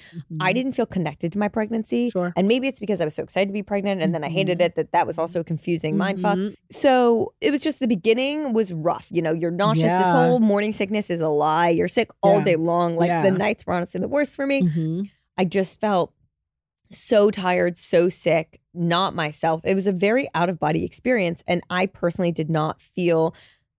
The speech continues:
Speaker 1: connected during that stage, especially
Speaker 2: Like, like,
Speaker 1: to
Speaker 2: connected.
Speaker 1: what was growing inside
Speaker 2: And
Speaker 1: of
Speaker 2: I know
Speaker 1: me.
Speaker 2: this sounds weird, but I'm, you know, I,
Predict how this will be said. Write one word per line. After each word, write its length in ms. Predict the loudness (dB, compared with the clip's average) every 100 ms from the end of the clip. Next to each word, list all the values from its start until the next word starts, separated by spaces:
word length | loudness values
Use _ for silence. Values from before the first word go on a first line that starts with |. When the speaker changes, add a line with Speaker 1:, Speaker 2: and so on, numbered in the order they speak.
| _ _ -4
Speaker 1:
connected 880 | 0 2 2 0 -2 0 2 0 -6 _ _ -4
during 420 | 2 2 2 0
that 240 | -2 -4 -4
stage, 320 | -2 0 -2
especially 560 | -2 -2 -2 0 2
Speaker 2:
Like, 220 | 4 2 0
like, 240 | 2 2 2
Speaker 1:
to 80 | 0
Speaker 2:
connected. 260 | 2 6
Speaker 1:
what 140 | 6 6
was 160 | 2
growing 280 | 2 0 0
inside 260 | -4 0 2
Speaker 2:
And 80 | 4
Speaker 1:
of 60 |
Speaker 2:
I 80 | 4
know 100 | 4
Speaker 1:
me. 60 | 4
Speaker 2:
this 140 | 2
sounds 260 | 2 0 4
weird, 180 | 4 4
but 140 | 0
I'm, 240 | 0 -4 -2
you 120 | -2
know, 80 | 0
I, 200 | -2